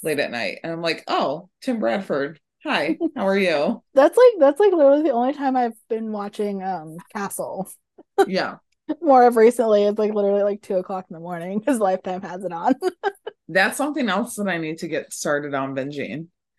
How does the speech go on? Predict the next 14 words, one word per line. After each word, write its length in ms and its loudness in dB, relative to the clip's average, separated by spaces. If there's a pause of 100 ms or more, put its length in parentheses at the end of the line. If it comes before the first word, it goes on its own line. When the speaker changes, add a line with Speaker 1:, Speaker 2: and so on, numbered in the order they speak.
(200)
Speaker 1:
I, 140 2
Speaker 2:
So. 380 -10 (220)
Speaker 1:
I've 180 0
been 180 2
told 460 2 (540)
that 140 2
I 120 4
need 200 -2
to 100 -4
binge 400 -4
Station 380 -4
nineteen 680 -6 (480)
and 180 -6
Castle 680 -8